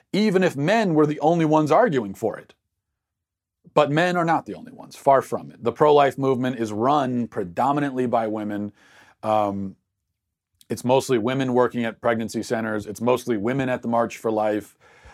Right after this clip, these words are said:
Um, it's mostly women praying outside of abortion clinics.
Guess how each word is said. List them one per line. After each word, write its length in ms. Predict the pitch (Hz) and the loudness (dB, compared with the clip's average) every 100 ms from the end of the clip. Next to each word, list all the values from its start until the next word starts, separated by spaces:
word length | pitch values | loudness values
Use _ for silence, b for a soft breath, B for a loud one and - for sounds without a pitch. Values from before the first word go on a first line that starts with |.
| b - | b -2
Um, 420 | 113 110 104 104 | 2 2 2 -4
it's 140 | 110 113 | -8 0
mostly 400 | 131 127 127 113 | 2 2 0 -2
women 400 | 113 135 127 120 | -2 -4 -4 -4
praying 340 | 123 120 123 | -4 -2 -2
outside 380 | 117 113 120 113 | -4 -2 -2 -2
of 80 | 107 | -2
abortion 480 | 101 107 107 107 | -2 -2 -2 -8
clinics. 520 | 98 110 104 104 - | -4 -4 -4 -8 -12